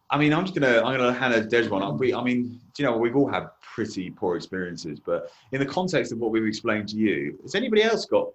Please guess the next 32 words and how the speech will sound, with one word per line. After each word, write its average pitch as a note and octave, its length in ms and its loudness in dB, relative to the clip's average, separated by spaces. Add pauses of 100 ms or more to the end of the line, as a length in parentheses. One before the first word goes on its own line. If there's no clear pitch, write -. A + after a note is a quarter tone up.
like, F2+ 340 -2
debtors? E2+ 480 -2
Who D3 140 0
owes - 160 0
you A2+ 140 0
a F2+ 40 2
debt D#2+ 420 -4
from F#2 120 -14
an E2+ 60 -10
experience E2 440 -6
point E2 220 -8
of D2+ 60 -12
view? D2+ 300 -8 (340)
Um, G2+ 600 -4
and A2 240 -4
kind C3 140 -4
of, A2 260 -6
you A2+ 180 -6
know, G2+ 140 0 (240)
what, B2+ 600 -2
what C#3 300 0
really C3 180 2
interesting A#2 360 -4
ones G#2 220 -2
are G2+ 80 0
out G#2 200 0
there E2+ 180 -2
in E2+ 100 -8
terms F#2+ 300 -6
of F2+ 180 -6
not B2 240 -6
just, - 340 -2